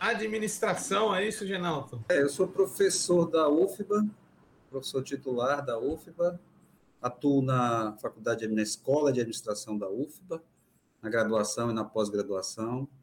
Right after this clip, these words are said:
Speaker 2: Trabalho com pesquisa e extensão, através de estudos organizacionais e muito mais voltado para organizações de base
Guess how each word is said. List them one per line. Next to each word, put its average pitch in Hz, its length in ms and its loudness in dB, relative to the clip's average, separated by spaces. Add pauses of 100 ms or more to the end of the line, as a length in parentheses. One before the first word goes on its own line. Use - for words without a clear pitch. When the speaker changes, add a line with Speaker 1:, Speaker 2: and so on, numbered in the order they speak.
(500)
Speaker 2:
Trabalho 110 300 0
com 110 120 -2
pesquisa 131 720 0
e 120 80 2
extensão, 127 880 -2 (920)
através 117 360 0
de 117 80 -4
estudos 139 460 -2
organizacionais 123 1120 2
e 123 40 -4
muito 139 220 0
mais 131 160 2
voltado 123 480 0
para 127 160 0
organizações 120 800 -2
de 117 100 -6
base 117 500 -2